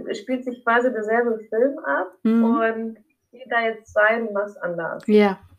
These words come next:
Speaker 1: In so zwischenmenschlichen Beziehungen zum Beispiel, bei
Speaker 2: Ja.
Speaker 1: Konflikten oder so.
Speaker 2: Ja, ja.
Speaker 1: Und es ist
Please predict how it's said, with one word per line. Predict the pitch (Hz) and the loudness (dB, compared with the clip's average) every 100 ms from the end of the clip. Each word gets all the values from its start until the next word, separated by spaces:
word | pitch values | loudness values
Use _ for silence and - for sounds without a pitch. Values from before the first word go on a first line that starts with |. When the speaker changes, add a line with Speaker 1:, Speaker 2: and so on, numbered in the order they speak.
| - - - - _ _ - | -20 -20 -20 -20 _ _ -10
Speaker 1:
In | 196 | -8
so | 190 | -8
zwischenmenschlichen | - 226 240 226 202 202 202 214 | -6 -4 -2 -2 -4 -4 -6 -4
Beziehungen | 190 - - 202 185 180 | -4 -4 2 2 2 -4
zum | 180 165 | -8 -6
Beispiel, | - 180 - - | -4 -6 -6 -4
bei | - | 2
Speaker 2:
Ja. | 180 | 2
Speaker 1:
Konflikten | 185 180 - 196 185 - _ 170 | 0 -8 -8 -4 -4 -6 _ -8
oder | 175 175 175 | -4 -2 0
so. | 175 | 0
Speaker 2:
Ja, | 202 | 0
ja. | 196 180 185 - | -2 -6 -8 0
Speaker 1:
Und | 247 | 2
es | 247 | 2
ist | 254 | 0